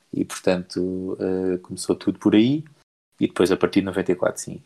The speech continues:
é verdade, comecei a gostar mais do, do Benfica, depois daquele verão do, do Paulo Sousa, que tinha sido o meu jogador favorito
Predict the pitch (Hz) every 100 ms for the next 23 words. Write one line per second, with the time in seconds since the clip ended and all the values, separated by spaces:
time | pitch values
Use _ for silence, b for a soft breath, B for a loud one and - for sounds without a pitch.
0 | _ _ - 87 80 82 80 - - 92
1 | - 87 87 - 90 87 90 87 - 87
2 | 92 92 95 90 92 - 117 - 104 -
3 | 95 95 92 92 95 95 92 90 87 90
4 | 92 - 90 - 104 104 - - 95 90
5 | - 95 90 90 92 92 92 92 95 92
6 | 95 95 - -